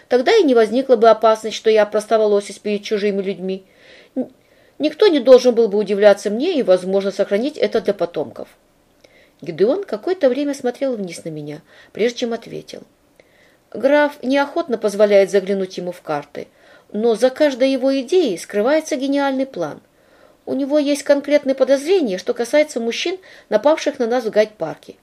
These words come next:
И я думаю, что он хочет выманить организатора на свет тем, что он представит нас большому обществу». «О», выдохнула я, — «ты думаешь, что мужчины со шпагами снова?» «Нет,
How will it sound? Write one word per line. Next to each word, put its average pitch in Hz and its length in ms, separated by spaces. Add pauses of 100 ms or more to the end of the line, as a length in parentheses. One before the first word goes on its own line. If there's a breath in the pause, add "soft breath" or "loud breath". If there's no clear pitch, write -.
(500 soft breath)
И 254 80
я 277 180
думаю, 240 600
что - 180
он 277 140
хочет 349 320
выманить 294 420
организатора 226 640
на 294 140
свет 180 340
тем, 440 200 (360 loud breath)
что - 220
он 440 120
представит 311 520
нас 262 200
большому 226 420
обществу». - 640 (800)
«О», 233 640
выдохнула 151 520
я, — 147 240 (460 soft breath)
«ты 247 100
думаешь, 277 440
что 269 220
мужчины 277 560
со 262 160
шпагами 262 600
снова?» 262 520 (600 soft breath)
«Нет, 240 440